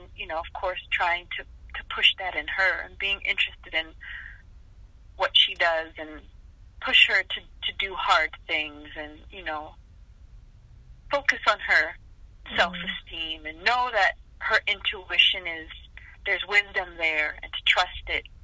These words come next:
Speaker 1: and to, um, practice trusting it. And, like, that's all I can do, 'cause I don't know it. I have no other points of reference,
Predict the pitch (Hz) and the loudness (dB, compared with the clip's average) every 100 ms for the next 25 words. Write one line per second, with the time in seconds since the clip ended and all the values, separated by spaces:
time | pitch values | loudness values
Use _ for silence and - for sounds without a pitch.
0 | - 170 170 - - 170 160 170 170 - | -12 -8 -8 -8 -10 -8 -12 -16 -18 -20
1 | - - - - - - - - - 82 | -20 -20 -20 -20 -20 -20 -20 -12 -6 -4
2 | - - - - - - - - - 208 | -6 -12 -16 -20 -18 -18 -20 -8 4 4
3 | - - 175 - - 160 - - 151 147 | 4 -10 -12 -4 0 0 0 -6 -4 -4
4 | 139 - - - - - 190 185 180 170 | -6 -10 -20 -20 -20 -4 0 2 2 0
5 | - - - - - - - - - - | -2 -6 -6 -18 -20 -18 -18 -20 -20 -20
6 | - - - - - - 240 226 254 226 | -20 -20 -20 -20 -20 -6 0 2 4 2
7 | 214 202 180 208 302 226 - - 190 - | 2 0 0 2 2 0 -4 -2 -2 -6
8 | - - - 220 233 247 247 247 247 - | -14 -16 2 4 6 4 2 4 4 4
9 | 226 247 254 240 262 254 240 - - 254 | 4 6 4 4 2 2 0 0 -2 -2
10 | - 190 202 220 - 196 - | -4 0 2 2 0 -2 -4